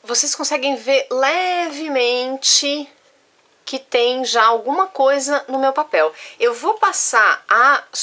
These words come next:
o soprador térmico por trás, porque assim eu derreto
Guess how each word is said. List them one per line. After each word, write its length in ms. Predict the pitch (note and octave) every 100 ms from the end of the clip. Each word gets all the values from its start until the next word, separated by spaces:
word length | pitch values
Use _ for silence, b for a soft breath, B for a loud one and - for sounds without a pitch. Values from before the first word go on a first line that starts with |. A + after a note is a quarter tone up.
| -
o 40 | -
soprador 440 | - C4+ A#3 E3+
térmico 520 | - G#3+ G3 F3 - D#3 - - -
por 100 | C4+
trás, 540 | - F#3+ F3+ - - -
porque 200 | - A3+
assim 260 | - C#4
eu 80 | D4
derreto 580 | C4 A#3 A3+ G3 -